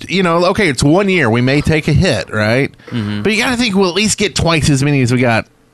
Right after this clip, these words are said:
Speaker 1: if we sell it at half.
Speaker 2: And
Speaker 1: Maybe.
Speaker 2: a multiplayer game is a good thing to have a big player base, so,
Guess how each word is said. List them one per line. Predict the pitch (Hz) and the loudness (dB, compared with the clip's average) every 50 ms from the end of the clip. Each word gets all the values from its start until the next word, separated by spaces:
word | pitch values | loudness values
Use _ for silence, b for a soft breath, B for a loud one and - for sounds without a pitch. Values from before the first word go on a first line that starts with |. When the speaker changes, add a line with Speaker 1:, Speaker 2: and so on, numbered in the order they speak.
| _ _ | _ _
Speaker 1:
if | - 123 117 - | -6 -6 -2 0
we | 131 123 | 0 0
sell | 117 - 143 120 113 | 2 2 2 2 2
it | 107 101 | 2 2
at | 98 95 | 2 0
half. | 101 101 98 92 90 - - | 0 0 0 -2 -2 -4 -2
Speaker 2:
And | 127 147 | -2 0
Speaker 1:
Maybe. | 151 151 160 | 0 0 0
Speaker 2:
a | |
multiplayer | 160 165 180 180 208 156 196 185 180 175 160 | 0 0 0 0 0 0 0 0 0 0 0
game | 165 170 175 165 | 0 -2 0 0
is | 151 135 | 0 0
a | 139 | -2
good | 120 117 117 139 151 156 151 127 - | -2 -2 -2 0 0 0 -2 -4 -4
thing | - 156 151 156 147 | -4 -2 -2 0 0
to | 135 | 0
have | 127 120 113 - - | 2 0 0 -2 -4
a | - 113 113 | -6 -6 -2
big | 98 117 117 107 - | 0 -2 -2 -2 -2
player | 127 127 131 143 147 | -2 -2 0 0 0
base, | 113 113 98 85 78 - - | -2 -2 -4 -4 -4 -8 -8
so, | - 117 104 101 101 101 101 | -4 -2 -2 0 0 -2 -4